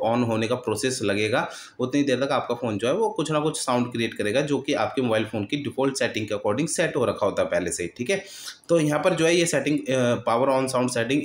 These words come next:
enable करने के बाद कुछ इस तरीके से काम करेगी आपके Micromax आई एन वन Android मोबाइल फ़ोन में, ठीक है।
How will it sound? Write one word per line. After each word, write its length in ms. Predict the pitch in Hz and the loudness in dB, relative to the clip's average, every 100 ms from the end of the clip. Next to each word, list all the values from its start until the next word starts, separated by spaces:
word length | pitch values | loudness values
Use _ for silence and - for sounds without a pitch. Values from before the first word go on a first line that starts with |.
| 104 | 0
enable 300 | 104 117 110 | 0 -2 0
करने 240 | 92 92 | -2 -2
के 100 | 90 | 0
बाद 180 | 117 151 | 0 0
कुछ 220 | 240 - 143 | -4 -4 -4
इस 140 | 143 | -4
तरीके 240 | 113 98 | -4 -2
से 100 | 101 | -4
काम 240 | 101 90 87 | -4 -6 -6
करेगी 420 | 90 92 110 196 - - - - | -4 -2 -2 -4 -6 -20 -14 -4
आपके 360 | 98 - 170 240 220 | -4 -2 -4 -4 -4
Micromax 560 | 208 196 151 156 170 - 110 | -2 -2 -2 0 -2 -4 -2
आई 200 | 113 131 | 0 2
एन 120 | 139 | 2
वन 260 | 104 113 123 | 0 -2 -2
Android 340 | 98 90 101 101 | -4 -2 -4 -2
मोबाइल 200 | 90 85 | -4 -4
फ़ोन 240 | - 80 69 | -6 -10 -10
में, 80 | 78 - | -12 -6
ठीक 120 | 135 | -4
है। 100 | 185 | -4